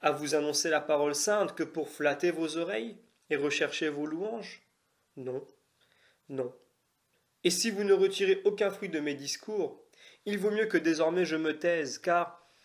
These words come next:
je ne veux pas être pour vous la cause d'une plus sévère condamnation. Le marchand qui affrétait un navire l'a chargé d'une riche cargaison, et qui le voit périr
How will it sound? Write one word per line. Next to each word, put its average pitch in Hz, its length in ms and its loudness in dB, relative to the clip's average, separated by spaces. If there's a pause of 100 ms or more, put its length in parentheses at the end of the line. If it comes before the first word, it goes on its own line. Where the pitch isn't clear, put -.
(180)
je 147 120 -6
ne 180 100 2
veux 170 200 0
pas 180 200 2
être 190 260 -2
pour 139 300 -6
vous 165 340 -10 (380)
la 147 120 -2
cause 185 420 4
d'une 143 180 -8
plus 147 140 -12
sévère 139 440 0
condamnation. 131 680 -6 (960)
Le 175 120 4
marchand 196 560 2 (340)
qui 196 120 4
affrétait 196 340 4
un 185 100 6
navire 180 440 2
l'a 170 120 4
chargé 175 400 2
d'une 160 200 -2
riche 175 240 -4
cargaison, 139 640 0 (640)
et 202 380 2 (680)
qui 180 140 -6
le 175 100 6
voit 190 380 2
périr 196 500 2